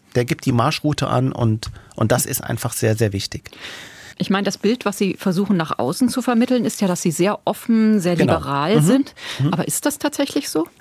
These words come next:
Speaker 1: Also sie sind aktiv, sie suchen, die deutsche Gesellschaft zu erreichen mit verschiedenen Projekten, wie zum Beispiel dem Neujahrsputz,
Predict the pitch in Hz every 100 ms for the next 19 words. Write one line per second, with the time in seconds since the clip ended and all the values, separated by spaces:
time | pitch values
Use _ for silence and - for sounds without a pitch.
0 | - - - - - - - - - 143
1 | 143 127 120 147 139 - 113 - 127 185
2 | - 131 107 123 147 - 143 139 139 110
3 | 104 107 - 107 98 101 139 180 - -
4 | 143 131 120 135 147 139 117 113 - -
5 | - 110 104 101 - 101 95 110 - 151
6 | 131 113 110 101 98 110 98 101 92 90
7 | 120 143 - - 185 - - -